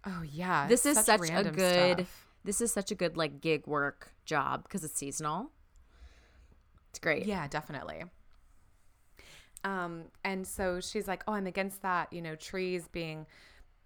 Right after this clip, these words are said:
Speaker 1: their dead carcasses being hauled off." And, um, and so she comes down to visit, and doesn't he spin the tale about the, like, they're just fulfilling their Christmas destiny?
Speaker 2: Yes. And everyone's like, "Uh-huh,
Speaker 1: Yeah.
Speaker 2: yeah, sure."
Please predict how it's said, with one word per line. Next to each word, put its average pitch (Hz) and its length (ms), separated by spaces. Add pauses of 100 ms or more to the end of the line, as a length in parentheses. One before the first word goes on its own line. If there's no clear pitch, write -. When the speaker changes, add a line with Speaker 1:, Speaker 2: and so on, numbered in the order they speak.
(340)
Speaker 1:
their 190 180 (120)
dead 208 320
carcasses 180 600
being 147 220
hauled 202 520
off." 185 380
And, 160 160 (640)
um, 160 480 (260)
and 185 120
so 185 100
she - 180
comes 220 280
down 202 180
to 190 100
visit, 156 460 (100)
and 180 400 (380)
doesn't 330 240
he 254 260
spin 240 240
the 233 120 (220)
tale 214 300
about 202 240
the, 196 80
like, 175 260 (360)
they're 208 160
just 220 180
fulfilling 226 400
their 214 100
Christmas 233 460
destiny? 202 600
Speaker 2:
Yes. 143 420 (360)
And 202 100
everyone's 214 320
like, 202 240
"Uh-huh, 269 360
Speaker 1:
Yeah. 285 120
Speaker 2:
yeah, 277 180
sure." 214 500